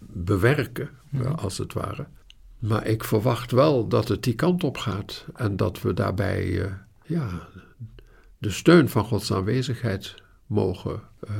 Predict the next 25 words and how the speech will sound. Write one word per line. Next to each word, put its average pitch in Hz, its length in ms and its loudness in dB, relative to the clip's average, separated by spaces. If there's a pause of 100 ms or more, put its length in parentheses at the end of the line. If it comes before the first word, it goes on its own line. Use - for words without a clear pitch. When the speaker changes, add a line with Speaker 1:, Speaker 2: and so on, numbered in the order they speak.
(260)
Speaker 1:
ervaren. 95 520 -6 (520)
En 123 100 -2
daar 107 140 0
hoop 190 300 4
je - 120 0
op. - 300 -10 (920)
Maar 123 200 2
de - 160 2
verwachting, 160 540 2
ik, 143 200 2
ik - 220 -8
verwacht 151 420 0
niet 208 260 2
van 135 300 0
buitenaf 170 800 2
dat 147 280 0
er 117 100 0
nu 151 300 4
iets 147 340 0
gaat 127 300 0
veranderen 135 480 0
of - 280 -2
iets - 260 -2
gaat 117 320 -4
komen. 170 460 0